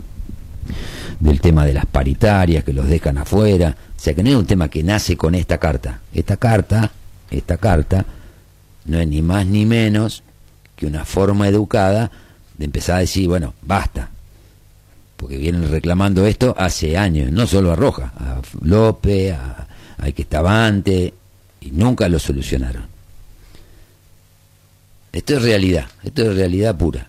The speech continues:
Lo, el centro jubilado, que está en contacto con todos los jubilados del municipio, está pidiendo eso. Vamos a ver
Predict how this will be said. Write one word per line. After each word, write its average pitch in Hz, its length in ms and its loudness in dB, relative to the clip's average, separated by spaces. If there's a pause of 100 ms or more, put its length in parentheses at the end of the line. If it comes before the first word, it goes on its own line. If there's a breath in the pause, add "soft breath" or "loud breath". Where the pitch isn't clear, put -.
(160)
Lo, 76 240 -4
el 64 120 -6
centro 107 340 0
jubilado, 143 680 2 (960 loud breath)
que 82 60 -8
está 95 180 -2
en 90 60 -2
contacto 85 500 0
con 80 160 -2
todos 101 240 0
los 87 120 0
jubilados 90 400 2
del 85 80 0
municipio, 120 640 0 (2500 soft breath)
está 98 300 -2
pidiendo 90 360 0
eso. 73 320 -6
Vamos 151 360 2
a 147 60 4
ver 139 260 2